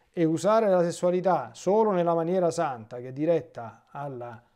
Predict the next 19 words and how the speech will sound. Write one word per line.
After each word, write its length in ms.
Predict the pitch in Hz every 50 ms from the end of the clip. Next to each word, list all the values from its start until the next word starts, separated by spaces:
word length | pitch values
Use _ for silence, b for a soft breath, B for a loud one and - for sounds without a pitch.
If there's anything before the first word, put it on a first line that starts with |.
| _ _
appunto, 500 | _ - - - 156 156 127 - 135 120 -
unione 420 | 170 151 139 151 175 180 170 147
coniugale 640 | 127 135 135 139 139 131 123 147 170 165 143 131 131
aperta 360 | 127 151 156 147 - - 135
alla 120 | 135 135
vita, 420 | 135 117 104 104 - 127 151 175 - _ _ _ _ _ _ _ _ _ _ _ _ _ _ _ _ _ _
e 80 | - 170
io 120 | 202 208
non 140 | 180 151 139
sono 240 | - - 147 143 147
nessuno 400 | 151 135 - - - 190 151 127
per, 140 | 131 135
per, 340 | 127 - 120 101 - - 117
per, 240 | - 139 156 156 143
per, 180 | 131 175 175 147
per 200 | 156 175 156 147
dirlo, 320 | 156 170 160 135 135 131
insomma, 400 | - - - 160 131 123 123 123
no? 260 | 131 160 180 196 -